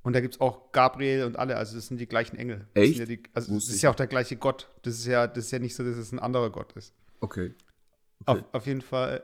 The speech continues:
Speaker 1: ähm, wir waren irgendwie picknicken und, ähm, da bei uns in der Gegend, da gibt's so eine Wiese mit Kirschbäumen und da kann man eben diese Kirschbäume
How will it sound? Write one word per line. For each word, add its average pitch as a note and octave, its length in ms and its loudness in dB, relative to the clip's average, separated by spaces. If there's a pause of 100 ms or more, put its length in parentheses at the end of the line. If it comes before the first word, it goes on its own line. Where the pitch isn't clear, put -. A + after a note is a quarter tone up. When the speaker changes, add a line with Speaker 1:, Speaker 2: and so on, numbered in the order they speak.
Speaker 1:
ähm, A#2+ 540 -6 (1800)
wir B2+ 180 4
waren C3 140 8
irgendwie C3 180 -2
picknicken A3 720 -8 (540)
und, B2+ 600 -2
ähm, B2 460 -6 (480)
da B2+ 160 6
bei C3 120 4
uns D3 200 -4
in - 20 -6
der D3+ 100 -2
Gegend, C#3 400 -4
da B2+ 100 2
gibt's B2 300 -8
so C3+ 120 -4
eine A#2 500 -4 (720)
Wiese F3+ 320 0
mit C#3+ 160 2
Kirschbäumen F3+ 800 0
und C3 100 -2
da B2 80 0
kann C3+ 180 -4
man C3 120 -2
eben C3 160 -4
diese B2 200 -8
Kirschbäume C3 760 -2